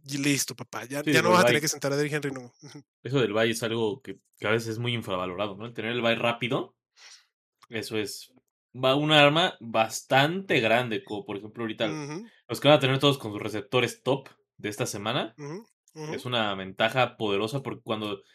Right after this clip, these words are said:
Speaker 2: sus rivales, eh, por ejemplo, la semana catorce, que también es otro, otro duro, ahí tú ya vas a tener a todos tus, tus armas
Speaker 1: Todo tu
Speaker 2: fuertes
Speaker 1: caballo.
Speaker 2: lista. Ujú.
Speaker 1: Sí. O sea, yo, por ejemplo, me... tengo a muchos equipos, a Swift y a Henry juntos.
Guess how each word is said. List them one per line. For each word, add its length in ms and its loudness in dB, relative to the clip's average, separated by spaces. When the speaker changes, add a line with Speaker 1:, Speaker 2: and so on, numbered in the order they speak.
Speaker 2:
sus 320 -8
rivales, 420 4
eh, 180 -6
por 100 -4
ejemplo, 200 -4
la 60 2
semana 240 -4
catorce, 380 -2
que 60 -8
también 240 -6
es 60 -8
otro, 440 -4
otro 300 -2
duro, 440 -2
ahí 220 0
tú 80 -2
ya 100 4
vas 120 0
a 80 -10
tener 180 -4
a 100 -2
todos 300 -4
tus, 380 -14
tus 160 -10
armas 220 2
Speaker 1:
Todo 120 4
tu 60 2
Speaker 2:
fuertes 160 4
Speaker 1:
caballo. 320 4
Speaker 2:
lista. 240 -8
Ujú. 200 -10
Speaker 1:
Sí. 380 2
O 420 -20
sea, 240 2
yo, 140 2
por 100 6
ejemplo, 240 4
me... 160 2
tengo 260 2
a 100 4
muchos 400 -2
equipos, 380 -2
a 80 0
Swift 360 0
y 120 -2
a 60 0
Henry 280 -2
juntos. 480 -12